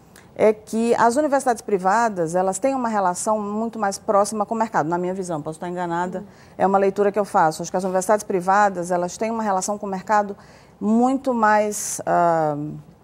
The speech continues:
Speaker 1: acho que esse diálogo é muito mais intenso,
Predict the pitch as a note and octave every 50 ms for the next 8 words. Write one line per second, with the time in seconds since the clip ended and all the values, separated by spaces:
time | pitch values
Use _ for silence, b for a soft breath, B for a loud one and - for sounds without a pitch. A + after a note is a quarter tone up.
0 | - - - - - F#3 - - - - F#3+ - A#3+ A3 F#3+ G#3 G#3 A#3 C4 C#4
1 | C4+ A#3+ A3 A3+ A3 A3 G#3+ G#3+ G#3 A3 G#3+ G3+ F#3+ G3 G3 G3 G3+ G3+ G3 -
2 | F3 D#3 D3 C#3+ C#3+ - - - C#3+ D3